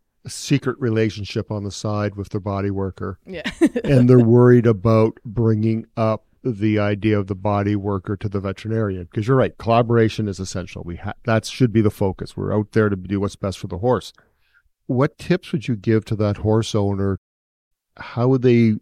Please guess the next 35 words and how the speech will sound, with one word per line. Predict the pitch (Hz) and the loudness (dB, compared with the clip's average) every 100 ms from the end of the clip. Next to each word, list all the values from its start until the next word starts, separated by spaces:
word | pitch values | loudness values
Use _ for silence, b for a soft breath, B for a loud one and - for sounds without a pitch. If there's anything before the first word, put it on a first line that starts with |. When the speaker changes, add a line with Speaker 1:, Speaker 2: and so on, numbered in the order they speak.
| - | -6
Speaker 1:
bridge | 107 117 123 101 | -4 4 4 4
that | 104 98 - | -2 -4 -4
gap | 101 95 95 101 | -4 -4 -6 -10
and, | 98 | -12
and | 107 95 - _ 113 - | -10 -10 -14 _ -20 -14
establish | 113 - - 107 104 101 90 | -12 -6 0 2 2 0 -4
a | 101 | -4
more | 98 95 | -2 -4
collaborative | - 104 98 98 92 92 101 | -4 -6 -2 -2 -2 -4 -4
relationship? | 95 92 - 90 - 85 - - _ _ _ _ _ _ | -4 -6 -8 -10 -10 -12 -12 -20 _ _ _ _ _ _
Speaker 2:
So | - - 247 | -18 -4 0
I | 247 | 0
guess | 233 233 285 | 0 -2 -4
at | |
the | 285 | -2
end | 233 214 | 0 0
of | |
the | 185 | -2
day, | - 160 147 147 143 - | -2 -2 0 -2 -6 -8
as | - 165 175 | -4 -2 -2
the | 170 | -6
horse | 156 139 - | -8 -8 -10
owner, | 147 143 - 170 | -14 -12 -12 -12
you | 185 175 | -8 -6
have | 151 147 | -4 -6
to | - | -6
remember | 165 160 143 131 127 113 | -8 -6 -6 -6 -10 -10
that | 98 - - - _ - _ | -10 -12 -14 -18 _ -20 _
it's | 156 - - | -14 -12 -8
your | 135 104 | -6 -6
horse | 170 - 269 254 - - b b b b _ - | -8 -8 -8 -10 -14 -16 b b b b _ -8
and | 180 | -6
you | 143 143 | -4 -4
have | 147 - | -6 -6
to | 156 139 | -6 -6